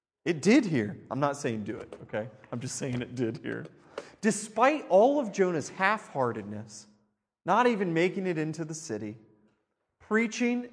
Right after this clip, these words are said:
and then walking out and waiting forty days on a hillside to see when, how God was going to destroy all these pagan sinners.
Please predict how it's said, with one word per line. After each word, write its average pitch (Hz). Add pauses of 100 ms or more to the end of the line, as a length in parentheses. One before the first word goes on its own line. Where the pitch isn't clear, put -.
and 160
then 151
walking 160
out 117 (320)
and 143
waiting 170
forty 151
days 139
on 120
a 104
hillside 104 (380)
to 143
see 180
when, 160
how 185
God 123
was 117
going 117
to 113
destroy 113
all 101
these 110
pagan 101
sinners. -